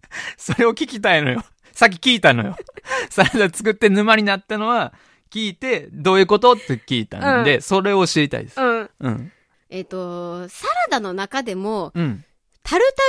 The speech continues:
Speaker 2: ルソースの具材がめちゃ大きいサラダみたいな、
Speaker 1: うん。うん。タルタルソースの、
Speaker 2: 感じのあるじゃないですか。
Speaker 1: あー、はいはいはいはい。うん。
Speaker 2: 的なサラダ。
Speaker 1: うん。
Speaker 2: なんていうかわからんけど、
Speaker 1: うん。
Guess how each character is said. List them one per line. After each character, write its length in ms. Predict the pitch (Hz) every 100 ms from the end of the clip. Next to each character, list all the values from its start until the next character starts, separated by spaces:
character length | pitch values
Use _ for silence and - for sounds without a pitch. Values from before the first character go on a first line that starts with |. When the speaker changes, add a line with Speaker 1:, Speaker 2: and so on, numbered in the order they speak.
| 508 508 508
Speaker 2:
ル 60 | 466
ソ 180 | - 453 453 453
ー 20 |
ス 540 | 392 381 415 392 381 339
の 400 | 349 392 240 165
具 220 | - -
材 340 | 233 427 453
が 100 | 440
め 180 | 349 262
ち 120 | -
ゃ 120 | 330 359
大 100 | 311 _
き 460 | - 302 294 294 277
い 80 | - _ _
サ 240 | - 277 285
ラ 120 | 240
ダ 140 | 180
み 120 | 180
た 120 | 160 151
い 80 |
な、 120 | 135 123
Speaker 1:
う 20 |
ん。 20 |
う 20 |
ん。 40 | - _ _ _ _ _ _ _
タ 140 | - 147
ル 140 | 165
タ 120 | -
ル 100 | 208
ソ 160 | 208 214
ー 40 |
ス 0 |
の、 0 |
Speaker 2:
感 20 | 202
じ 60 |
の 80 | 196
あ 40 | 196
る 60 |
じ 40 | 185
ゃ 40 |
な 320 | 185 170 165
い 0 |
で 40 | 131
す 40 |
か。 80 | 156
Speaker 1:
あ 0 |
ー、 0 |
は 40 | 131
い 20 |
は 80 | 131
い 120 | 117
は 360 | 120 107 104
い 40 | 104
は 0 |
い。 80 | - _ _ _ -
う 80 | -
ん。 20 |
Speaker 2:
的 260 | - 294 330
な 140 | 311
サ 160 | 302 294
ラ 120 | 214
ダ。 140 | 151 139
Speaker 1:
う 80 | 151
ん。 200 | 147 233
Speaker 2:
な 100 | 247
ん 60 |
て 80 | 202
い 60 | 185
う 40 |
か 120 | 170
わ 100 | 165
か 80 | 165
ら 80 | 175
ん 80 | 170
け 100 | 160
ど、 220 | 175 160
Speaker 1:
う 20 |
ん。 320 | 120 107 104